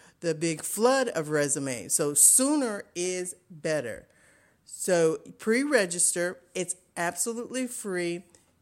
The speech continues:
Again, it just gives you that opportunity and exposure. Let me name some of the names of the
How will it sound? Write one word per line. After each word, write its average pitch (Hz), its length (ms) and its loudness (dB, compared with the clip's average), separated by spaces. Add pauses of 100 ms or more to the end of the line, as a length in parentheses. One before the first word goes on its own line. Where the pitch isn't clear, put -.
(140)
Again, 160 420 -4
it 151 140 -8
just 170 240 -6
gives 190 300 -2
you 185 120 -4
that 147 300 -2
opportunity 165 1000 -4
and 147 380 -4
exposure. 143 800 -6 (800)
Let 220 260 2
me 311 120 0
name 220 300 0
some 208 180 2
of 190 80 -4
the 170 80 -2
names 160 460 -2 (100)
of 151 240 -4
the 139 420 -6